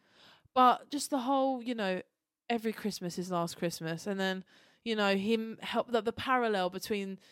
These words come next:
the time of the Doctor as well, where, like, uh, Clara had to help Eleven pull the Christmas cracker, and then he had to do the same with her because she was old and she couldn't pull it.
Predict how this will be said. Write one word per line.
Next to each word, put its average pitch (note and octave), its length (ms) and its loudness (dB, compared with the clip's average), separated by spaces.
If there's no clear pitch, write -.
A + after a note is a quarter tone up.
the A3 120 -2
time A3+ 320 0
of G3+ 120 -8
the G#3 100 -6
Doctor G#3 340 0
as F#3 120 -2
well, F#3+ 200 -2
where, F3+ 120 -4
like, F3 220 -4
uh, F#3 180 4
Clara G#3 340 2
had G3+ 140 -4
to - 60 -8
help G3 180 -2
Eleven G3 460 0
pull F#3+ 220 -2
the F3+ 80 -4
Christmas F#3 380 -8
cracker, E3+ 560 -2
and F#3 140 -4
then F3+ 160 -2
he G3+ 240 -8
had F#3 180 -8
to - 80 -12
do F#3+ 100 -6
the F3+ 80 -6
same F3+ 280 -4
with F3 120 -12
her F3+ 200 0
because - 200 -10
she F3+ 140 -4
was E3+ 140 -6
old F3 260 4
and E3+ 80 -14
she F3+ 120 -8
couldn't F3 300 -8
pull F3+ 200 -4
it. D#3+ 140 -6